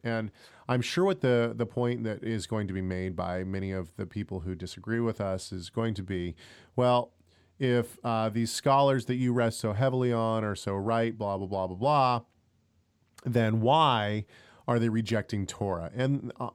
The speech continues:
I think that this not only is prophesied, it's prophesied that the Gentiles are going to reject the, the, uh, you know, certain parts of the Torah because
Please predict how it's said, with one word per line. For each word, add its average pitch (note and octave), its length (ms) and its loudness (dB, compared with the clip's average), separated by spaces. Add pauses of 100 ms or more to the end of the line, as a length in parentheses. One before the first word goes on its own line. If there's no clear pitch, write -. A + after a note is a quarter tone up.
I D3+ 240 2
think F#3 260 -2
that C3+ 120 -4
this C3 360 0
not C3 260 2
only B2+ 160 2
is G2+ 100 -2
prophesied, A2 800 -2
it's A2+ 120 -6
prophesied C3 520 0
that G2+ 120 -6
the G#2 60 -4
Gentiles G2+ 640 -2
are G2 120 -2
going G2+ 320 -2
to G2 340 -4 (500)
reject A2 460 0
the, G2+ 320 0
the, F#2+ 500 -2
uh, F2 300 -6
you G#2+ 100 -8
know, F#2 160 -4
certain G2+ 300 -6
parts G#2+ 260 -2
of E2+ 140 -10
the - 80 -16
Torah B2 240 0
because G2+ 400 -4